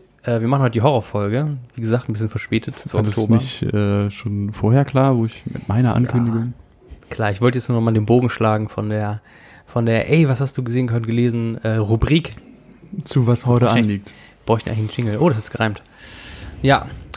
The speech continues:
Speaker 1: Horror. Franz, ich hab mir gedacht, so zum
Speaker 2: Mhm.
Speaker 1: Einstieg, bist du, bist du so ein, äh, Horror, ähm, Typ? Bist du so, magst du so schaurige Sachen?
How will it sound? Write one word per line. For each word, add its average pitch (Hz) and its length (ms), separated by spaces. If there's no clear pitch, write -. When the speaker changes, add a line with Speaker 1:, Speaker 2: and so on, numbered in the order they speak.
Speaker 1:
Horror. 113 340
Franz, 131 260
ich - 60
hab - 100
mir 156 80
gedacht, 131 580
so 120 200
zum 160 120
Speaker 2:
Mhm. 147 60
Speaker 1:
Einstieg, 139 400
bist - 180
du, 139 280
bist 139 240
du 143 280
so 120 160
ein, 120 220
äh, 120 60
Horror, 123 560
ähm, 113 480
Typ? - 280
Bist - 180
du 117 60
so, 113 360
magst 117 300
du 139 60
so 123 140
schaurige 127 420
Sachen? 127 300